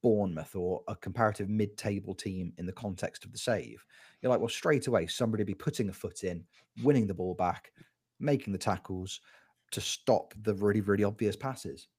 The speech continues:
But then the players were just like, "Actually, you know what we'll do is, like, Kevin De Bruyne's on the ball and he's drifting out wide 'cause he's doing Mazzarri things.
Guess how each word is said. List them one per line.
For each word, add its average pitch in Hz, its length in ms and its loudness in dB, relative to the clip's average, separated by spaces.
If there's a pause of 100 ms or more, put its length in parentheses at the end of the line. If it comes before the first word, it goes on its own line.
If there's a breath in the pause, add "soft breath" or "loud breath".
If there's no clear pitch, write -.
(300 soft breath)
But 117 160 0
then 107 180 2
the 104 80 -2
players 113 480 6
were 107 60 -6
just 101 180 -4
like, - 120 -2
"Actually, 131 360 -2
you 95 100 -6
know 131 140 -2
what 123 180 0
we'll 104 120 -8
do 82 400 0 (140)
is, 82 540 -4
like, 85 220 -6 (540)
Kevin 123 240 -2
De 107 80 -12
Bruyne's 92 420 -4
on 76 140 -10
the 78 40 -14
ball 58 380 -12
and 82 100 -14
he's 85 120 -12
drifting 92 400 -6
out - 180 -12
wide 71 360 -8
'cause - 120 -16
he's 78 140 -14
doing 82 200 -10
Mazzarri 85 600 -8
things. - 400 -18